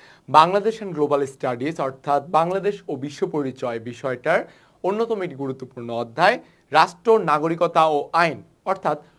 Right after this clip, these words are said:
ষষ্ঠ অধ্যায়ের আলোচনা। ইতোমধ্যে তোমরা এই আলোচনার এই অধ্যায়টার উপর প্রথম ক্লাস একটি পেয়েছো, যেখানে আমরা রাষ্ট্র সম্পর্কে একটি ধারণা পেয়েছি এবং রাষ্ট্রের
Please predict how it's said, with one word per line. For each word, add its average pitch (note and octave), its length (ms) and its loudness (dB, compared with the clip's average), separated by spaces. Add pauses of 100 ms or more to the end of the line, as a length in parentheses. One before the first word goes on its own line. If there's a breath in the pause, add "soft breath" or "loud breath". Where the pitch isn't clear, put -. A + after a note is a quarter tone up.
(120 soft breath)
ষষ্ঠ F#3+ 340 2
অধ্যায়ের C#3 380 0
আলোচনা। A2 440 -10 (380 soft breath)
ইতোমধ্যে F#3 540 2
তোমরা D#3 240 0
এই D#3+ 100 4
আলোচনার F3+ 500 2
এই F3 200 0
অধ্যায়টার D#3+ 560 0
উপর C#3+ 340 2 (120)
প্রথম F#3+ 280 -4
ক্লাস C#3 220 -4 (100)
একটি C3 180 -12
পেয়েছো, C3 460 0 (280 loud breath)
যেখানে F#3+ 460 4
আমরা C#3 320 -4
রাষ্ট্র F3+ 540 2
সম্পর্কে E3+ 480 -4
একটি C#3+ 120 -12
ধারণা C3+ 360 -6
পেয়েছি A#2+ 320 -6
এবং D3 260 0
রাষ্ট্রের E3+ 540 -2